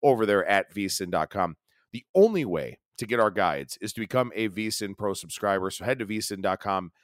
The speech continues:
slash subscribe. Also, lots of N F L and college football content on a weekly basis over at the website. Not to mention, I got stuff going all month long here with the Major League Baseball playoffs. Uh, once that's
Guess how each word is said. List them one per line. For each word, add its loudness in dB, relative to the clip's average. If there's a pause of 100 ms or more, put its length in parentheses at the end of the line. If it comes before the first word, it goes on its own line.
(140)
slash -2
subscribe. 2
Also, 0
lots 0
of -10
N -4
F -6
L 4
and -4
college 2
football 0
content -6 (520)
on 6
a 2
weekly 0
basis -2
over 2
at -2
the -4
website. 0
Not 0
to -12
mention, -4 (400)
I 0
got -2
stuff -2
going -2
all 6
month 0
long 2
here -4
with -2
the -10
Major -2
League -2
Baseball -2
playoffs. 2 (260)
Uh, -2
once -8
that's 0